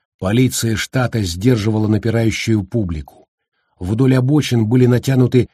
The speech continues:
оранжевые нейлоновые заградительные канаты. Один из полицейских пытался справиться с орущим и вырывающимся маленьким мальчиком. Лицо мальчика было перепачкано,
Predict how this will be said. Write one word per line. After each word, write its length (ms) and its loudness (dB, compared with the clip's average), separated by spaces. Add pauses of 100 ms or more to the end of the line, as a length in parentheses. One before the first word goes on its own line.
(180)
оранжевые 760 2
нейлоновые 720 2
заградительные 760 0
канаты. 580 -4 (560)
Один 380 -2
из 100 -4
полицейских 840 -2 (340)
пытался 480 -4
справиться 600 -4
с 120 -8
орущим 560 -2 (300)
и 160 -8
вырывающимся 1040 -2
маленьким 560 -2
мальчиком. 680 -4 (1080)
Лицо 380 -2
мальчика 480 0
было 220 2
перепачкано, 880 -2